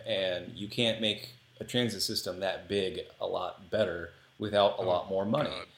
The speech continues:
Speaker 1: And if that's tied up in, in Albany, then, you know, she's, she rides the subway every day. And that's one of the big problems, is that not enough politicians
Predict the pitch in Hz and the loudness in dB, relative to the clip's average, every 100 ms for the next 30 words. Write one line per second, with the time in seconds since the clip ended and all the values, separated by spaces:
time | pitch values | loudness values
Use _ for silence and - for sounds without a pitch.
0 | - 110 107 - 123 123 - - - 120 | -8 -2 0 4 4 2 -4 -8 2 4
1 | 107 110 110 101 92 92 92 120 107 85 | 6 4 2 -2 -4 -4 2 2 2 -4
2 | 78 82 - - _ 107 104 92 92 92 | -6 -14 -20 -20 _ 0 2 2 0 -6
3 | - - - - 107 85 - 131 113 - | -16 -20 -18 -8 -6 -4 2 2 2 -2
4 | - 127 127 - 98 110 113 127 208 151 | -2 -2 -2 2 4 4 2 2 4 2
5 | 87 76 73 104 120 143 143 131 117 139 | 0 -2 -4 -2 0 2 2 2 2 2
6 | 143 104 101 104 110 120 131 123 - 117 | 0 -2 -2 -2 2 4 4 0 2 2
7 | 110 135 135 107 95 | 2 0 -2 -4 -6